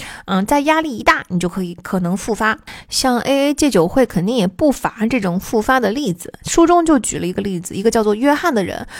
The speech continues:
第一次参加戒酒会呢，是因为他的酗酒问题导致了一，一起车祸。这个车祸伤及了坐在副驾驶上的他的儿子，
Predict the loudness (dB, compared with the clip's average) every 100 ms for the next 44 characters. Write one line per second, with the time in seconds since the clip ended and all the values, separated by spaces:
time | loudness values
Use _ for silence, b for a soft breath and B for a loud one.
0 | B B 2 2 2 0 0 0 2 2
1 | 2 0 0 -2 0 0 0 -2 -2 0
2 | 0 0 2 2 0 0 0 0 0 2
3 | 2 0 -4 -4 -4 -2 -2 0 -2 -6
4 | -8 -6 -4 -4 -6 -6 0 2 4 4
5 | 2 B B B B 2 2 4 2 4
6 | 2 2 0 0 0 2 2 0 2 2
7 | 0 0 -4 -4 -4 -4 -4 -4 -2 -4